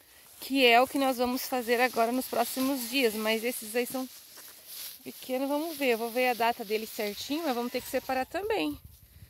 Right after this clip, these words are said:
Desmamar da mãe, olha só, não para. Dá uma agonia só de ver, que não deixa a outra comer e ele também não come. Aqui essa borrega linda.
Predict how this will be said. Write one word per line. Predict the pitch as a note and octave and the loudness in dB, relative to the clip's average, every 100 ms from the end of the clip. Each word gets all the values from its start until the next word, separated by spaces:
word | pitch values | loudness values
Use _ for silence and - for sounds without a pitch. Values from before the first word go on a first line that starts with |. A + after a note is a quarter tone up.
| - - | -20 -16
Desmamar | G#3 A#3 A#3 A3+ A3+ | -8 -4 -2 0 0
da | G#3+ | 0
mãe, | G#3+ G#3+ B3+ D4+ B3 | -2 -2 0 0 2
olha | C4 A3 | 0 -2
só, | - C4 A#3 F3+ F#3 | -4 0 0 0 -8
não | G3+ G#3+ A#3 C#4 E4+ - - | -8 -4 -2 -4 -6 -10 -6
para. | B3+ A#3 G#3 F3 D3+ - - - - - - - _ _ _ _ _ _ _ _ - - - - - - _ - | 0 0 0 -4 -8 -12 -18 -16 -12 -12 -12 -20 _ _ _ _ _ _ _ _ -20 -20 -20 -20 -20 -20 _ -16
Dá | E3+ G3 | -6 -4
uma | A#3+ B3 | -2 -2
agonia | A3 A3 A#3 C4 | -2 -2 -2 -2
só | - D4 | -4 -6
de | D#4+ D4 | -6 -8
ver, | G3+ F3 - _ - - - | -6 -6 -8 _ -20 -20 -12
que | A#3 | -8
não | A3 A#3 | -4 0
deixa | A#3+ - B3+ - | 0 2 -2 0
a | A3+ A#3 | 2 4
outra | A#3 A#3 | 2 0
comer | - C#4 C4+ D4 | -2 0 2 4
e | E4 E4 | 4 2
ele | E4 | 0
também | E4+ E4+ E4+ | -2 0 0
não | F#4 | 0
come. | - E4 C#4 C4+ - - - - - | 0 2 0 -2 -4 -2 -2 -2 -4
Aqui | A3 A#3+ | -6 -4
essa | A#3 A#3 | -4 -2
borrega | A3+ A3 G#3+ G3+ | -2 -2 -4 -4
linda. | G#3 G#3 B3 D4+ E4+ | -2 -2 0 0 2